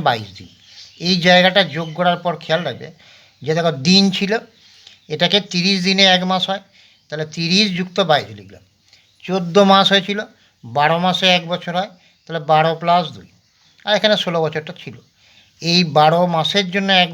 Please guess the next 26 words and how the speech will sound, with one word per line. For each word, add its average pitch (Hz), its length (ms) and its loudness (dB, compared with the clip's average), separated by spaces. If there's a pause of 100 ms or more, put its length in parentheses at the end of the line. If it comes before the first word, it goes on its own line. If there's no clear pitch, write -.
বছর, 180 220 -6 (100)
ষোলোর 170 300 -6
সঙ্গে 165 220 -6
একটা 156 140 -14 (120)
যোগ 170 140 -8
হলো 156 200 -4
সতেরো 151 320 -2
বছর, 160 220 -6 (1080)
আর 147 160 4
এখানে 175 200 2 (140)
দু 170 80 -2 (100)
মাস 185 160 4 (100)
ছিল, 185 160 -4 (600)
আর 156 100 2 (140)
তিরিশ 185 260 -2 (120)
দিন 185 180 0
মানে 185 140 0 (100)
এক 120 60 -10 (100)
মাস, 107 100 -14 (100)
দুই 160 160 -8
আর 175 100 -2
একে 165 120 -8 (100)
যোগ 156 120 -8 (100)
মানে 196 140 -6 (480)
তিন 185 160 2 (100)
মাস 185 140 4